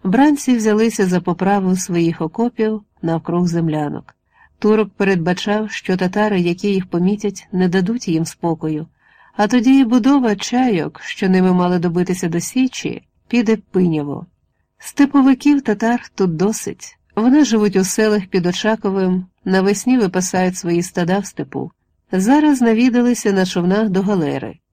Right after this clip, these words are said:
Останки її зимували в лимані. Треба було поспішати перебрати їх сюди, бо Дніпро нанесе багато води, снігів і льоду, а тоді буде трудніше. За човнами попливла й дараба,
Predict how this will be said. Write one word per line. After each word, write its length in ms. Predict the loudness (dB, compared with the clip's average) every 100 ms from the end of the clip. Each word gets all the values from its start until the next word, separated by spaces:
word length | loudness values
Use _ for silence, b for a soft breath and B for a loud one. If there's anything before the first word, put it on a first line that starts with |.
| _ _
Останки 680 | -4 -4 0 2 2 2 2
її 340 | 2 2 0
зимували 680 | 2 2 2 2 2 2 0
в 60 |
лимані. 640 | 0 0 0 -2 -4 -8 _ _ _
Треба 320 | 0 2 2
було 260 | 2 2 0
поспішати 760 | 0 -2 -2 -4 -2 -2 -2
перебрати 560 | -2 -2 0 0 0 0
їх 160 | -2
сюди, 480 | -4 -6 -4 -4 -6 _ _ -6
бо 180 | 0
Дніпро 440 | 2 2 2 0 2
нанесе 440 | 2 2 0 -2
багато 420 | 0 2 2 0
води, 320 | 0 0 0 -2
снігів 440 | -2 -2 0 0
і 160 | 2 2
льоду, 340 | 0 -2 -6 b b b
а 100 | 0
тоді 260 | 0 2 2
буде 280 | 2 0 0
трудніше. 640 | -2 -2 -2 -2 -6 -14 -20 _ _ _ _ -4
За 200 | 0 0
човнами 760 | 0 2 2 4 4 4 2
попливла 640 | 0 -2 0 0 2 2 0
й 100 | 0
дараба, 640 | 0 0 0 0 -4 -6